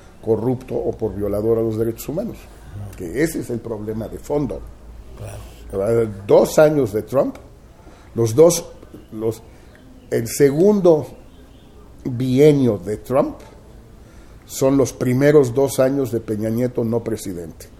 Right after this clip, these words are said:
Speaker 1: o sea, los dos años más difíciles de cualquier sexenio. Pues este, lo último que quiere es pelearse con Trump.
Speaker 2: Claro.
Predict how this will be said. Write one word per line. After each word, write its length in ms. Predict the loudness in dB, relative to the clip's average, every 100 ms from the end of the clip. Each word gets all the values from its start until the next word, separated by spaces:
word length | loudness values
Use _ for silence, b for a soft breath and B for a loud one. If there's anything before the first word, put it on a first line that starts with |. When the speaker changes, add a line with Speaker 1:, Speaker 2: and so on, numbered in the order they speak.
| B B B -8
Speaker 1:
o 40 |
sea, 140 | -6
los 240 | -4 -6 0
dos 260 | 0 2
años 360 | 0 0 -2 -6
más 340 | -4 0 0
difíciles 560 | 0 -4 -6 -4 -4 -6
de 80 | -8
cualquier 380 | -10 -8 -8 -8
sexenio. 420 | -10 -12 -14 -16 -20 -20 B B B B -20
Pues 140 | -14
este, 280 | -12 -10 -8
lo 120 | -4
último 520 | -2 -2 -4 -4 -4 -4
que 140 | -8
quiere 260 | -4 -4 -4
es 80 |
pelearse 460 | -4 -6 -4 -6 -10
con 160 | -14 -12
Trump. 240 | -10 -12 -16 -20 -20 -20 B B B B B -18
Speaker 2:
Claro. 220 | -16 -14